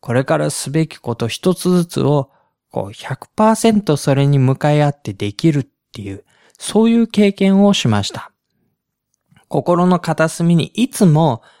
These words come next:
何かを考えていて、こう、教会のこと、仕事のことを考えていて、集中できない、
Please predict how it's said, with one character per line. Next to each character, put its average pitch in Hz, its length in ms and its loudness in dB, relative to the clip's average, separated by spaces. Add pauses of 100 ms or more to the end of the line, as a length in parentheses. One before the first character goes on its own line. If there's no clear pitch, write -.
(200)
何 233 260 2
か 110 200 -2
を 107 80 -4
考 185 500 2
え 135 220 2
て - 120 -12
い 104 160 -10
て、 139 400 -2 (360)
こ 113 100 -20
う、 - 40 -20
教 135 260 -2
会 139 200 -2
の 135 120 -4
こ 131 100 -4
と、 135 100 -4
仕 - 160 -2
事 165 280 -2
の 170 80 0
こ 160 100 -2
と - 120 -2
を - 40 -6
考 214 400 0 (120)
え 143 120 2
て 107 220 -4
い 107 80 -6
て、 - 520 0
集 120 320 -2
中 170 240 2
で 165 140 0
き 196 140 -4
な 175 160 -2
い、 98 120 -16